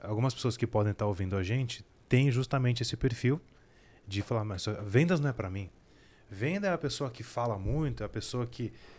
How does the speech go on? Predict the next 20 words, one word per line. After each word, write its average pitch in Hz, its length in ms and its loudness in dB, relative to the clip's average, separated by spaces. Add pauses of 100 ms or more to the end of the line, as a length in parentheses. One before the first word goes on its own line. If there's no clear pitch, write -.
(140)
é 110 80 -2
extrovertida. 107 1300 -2 (460)
É, 107 160 -4 (680)
e 120 140 2
aí 110 80 8
eu 120 260 6
volto 107 420 0
a - 20 -2
pergunta 101 400 2
pra 107 120 2
você 113 300 2
em 139 80 2
relação 127 600 2
ao 123 140 2
relacionamento. 120 800 0 (1040)
Eu 131 120 8
preciso 170 500 4
ser 113 500 0
extrovertido 110 1000 0 (680)
pra 127 500 4